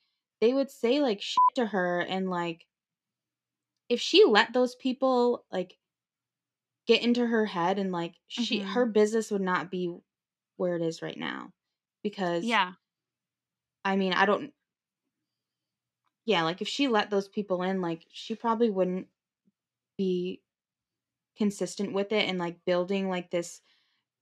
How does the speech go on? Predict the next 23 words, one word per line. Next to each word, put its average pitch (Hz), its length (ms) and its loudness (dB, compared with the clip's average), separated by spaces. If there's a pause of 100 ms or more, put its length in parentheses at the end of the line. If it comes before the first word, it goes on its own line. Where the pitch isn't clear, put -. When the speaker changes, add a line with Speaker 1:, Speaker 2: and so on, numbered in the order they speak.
(140)
Speaker 1:
um, 180 460 0 (100)
platform 208 760 0
of, 180 180 -4
like, 160 480 -4
Speaker 2:
Mm-hmm. 190 480 -12 (380)
Speaker 1:
and 202 140 -2
sharing, 190 640 0
like, 165 360 -4 (540)
health 214 320 2
Speaker 2:
Changing 269 180 2
people's 262 400 -2
Speaker 1:
Yeah. 190 360 4
Speaker 2:
lives, 190 160 -16
like 190 400 -8 (380)
Speaker 1:
She's - 300 -4
changed, 240 340 2
like, 214 160 0
so 214 180 -2
many 220 200 0
people's 170 440 -16
lives 160 340 -16
and, 175 160 -14
like 160 320 -6